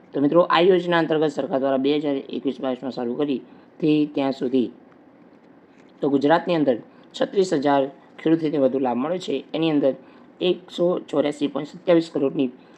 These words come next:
સહાય ચૂકવવામાં આવી છે. તો ચોવીસ પચીસમાં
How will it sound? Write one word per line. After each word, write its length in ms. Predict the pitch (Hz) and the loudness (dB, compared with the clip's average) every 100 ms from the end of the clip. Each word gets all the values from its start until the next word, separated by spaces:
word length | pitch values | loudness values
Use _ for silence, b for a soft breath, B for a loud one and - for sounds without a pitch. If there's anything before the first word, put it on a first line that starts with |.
| B | B
સહાય 300 | - 135 127 | -2 0 0
ચૂકવવામાં 420 | 123 - 131 123 | -2 -4 -2 -2
આવી 100 | 123 | -4
છે. 200 | 123 135 123 - B B - | -6 -8 -10 -14 B B -8
તો 60 | |
ચોવીસ 260 | 143 165 - | 2 4 4
પચીસમાં 580 | 175 - 156 165 143 | 2 0 -2 0 -2